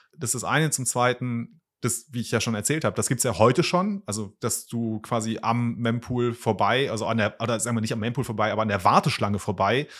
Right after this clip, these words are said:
ne, in direkter Abstimmung mit einem Miner sagen könntest, „Okay, kannst du bitte,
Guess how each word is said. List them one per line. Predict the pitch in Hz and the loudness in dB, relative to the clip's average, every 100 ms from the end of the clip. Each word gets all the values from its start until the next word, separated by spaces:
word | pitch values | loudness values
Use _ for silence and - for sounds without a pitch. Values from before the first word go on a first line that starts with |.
| - - | -20 -8
ne, | - 135 | 0 0
in | 135 143 147 - | 2 2 2 -2
direkter | 120 143 135 - | 2 2 4 0
Abstimmung | 127 - 131 120 | 0 0 0 0
mit | 120 | -2
einem | 120 | 0
Miner | 107 117 131 | 2 4 4
sagen | 120 120 120 | 4 4 4
könntest, | 120 117 | 0 0
„Okay, | 107 110 107 | -2 -4 -6
kannst | - 117 107 | -2 -2 -2
du | |
bitte, | 113 107 113 110 | -4 -2 -2 -2